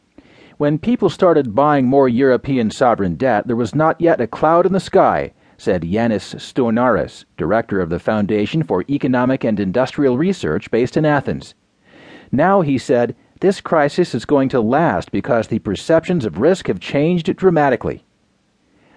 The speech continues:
European banks face tens and possibly hundreds of billions of dollars in losses on loans to nations that use the euro.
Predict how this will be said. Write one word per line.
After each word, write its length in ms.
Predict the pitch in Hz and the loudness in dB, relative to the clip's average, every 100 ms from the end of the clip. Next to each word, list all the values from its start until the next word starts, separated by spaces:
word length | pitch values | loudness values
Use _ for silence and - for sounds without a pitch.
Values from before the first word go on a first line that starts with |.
| _ | _
European 540 | 117 120 117 - 123 101 | -2 0 0 0 -2 -2
banks 420 | 113 113 110 - | 0 0 -2 -4
face 280 | 113 95 87 | -2 -2 -4
tens 400 | - 135 131 143 | -4 -2 0 -2
and 140 | 113 | -4
possibly 540 | - 123 123 113 101 101 | -4 -2 -2 -2 -2 -2
hundreds 440 | 147 147 160 160 | -2 0 0 0
of 240 | 156 92 87 | -2 -4 -2
billions 360 | 123 147 151 | 0 0 0
of 80 | 143 | 0
dollars 340 | 147 139 113 107 | 2 2 2 0
in 120 | 95 | 0
losses 420 | 120 135 127 120 | 2 2 0 -2
on 160 | 95 85 | -2 -2
loans 340 | 95 113 113 | -2 -2 -2
to 100 | 107 | -4
nations 440 | 92 113 - 104 | -2 -2 -2 -4
that 140 | 110 104 | -4 -2
use 240 | 117 127 | -2 -2
the 80 | 92 | -4
euro. 480 | 87 123 80 76 | -2 0 0 -2